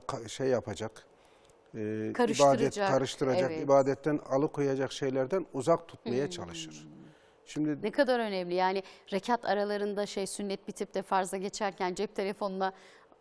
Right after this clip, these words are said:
Speaker 2: bakmamak mı lazım hocam?
Speaker 1: Tabii ki yani
Speaker 2: Evet.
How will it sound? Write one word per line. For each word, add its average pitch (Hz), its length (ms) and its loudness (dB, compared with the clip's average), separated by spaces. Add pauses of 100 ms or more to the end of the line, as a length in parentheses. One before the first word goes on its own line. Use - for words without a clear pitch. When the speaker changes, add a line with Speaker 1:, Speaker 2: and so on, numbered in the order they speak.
Speaker 2:
bakmamak 233 640 2
mı 180 100 0
lazım 170 400 0
hocam? 170 140 -8
Speaker 1:
Tabii 160 280 10
ki - 120 -4
yani 147 300 4
Speaker 2:
Evet. 143 200 -2